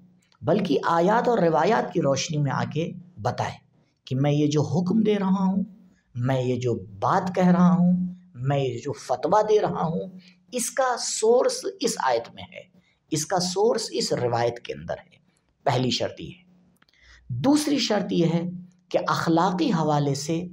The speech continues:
وہ عادل اور متقی اور پرہیزگار ہونا چاہیے، کیونکہ اگر وہ عادل نہیں ہے، متقی نہیں ہے، پرہیزگار نہیں ہے، اللہ کا خوف اس کے دل میں نہیں ہے،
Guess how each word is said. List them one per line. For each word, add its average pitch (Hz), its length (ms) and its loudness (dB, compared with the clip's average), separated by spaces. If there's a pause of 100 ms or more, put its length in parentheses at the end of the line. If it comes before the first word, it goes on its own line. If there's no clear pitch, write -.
(360)
وہ 160 280 -2
عادل 180 520 2 (280)
اور 143 160 0
متقی 180 800 -2
اور 151 120 0
پرہیزگار 113 680 -4
ہونا 90 220 -12
چاہیے، - 380 -14 (1080)
کیونکہ 127 180 0
اگر 131 160 2
وہ 139 140 2
عادل 180 460 2
نہیں 208 260 4
ہے، 180 140 2 (240)
متقی 190 480 -4
نہیں 180 280 2
ہے، 147 140 0 (120)
پرہیزگار 131 640 -2
نہیں 170 320 -4
ہے، 143 180 -10 (560)
اللہ 226 500 4
کا 196 60 -2
خوف 208 440 2
اس - 160 -2
کے 208 120 0
دل 156 220 0
میں 139 120 0
نہیں 127 280 -2
ہے، 151 160 -4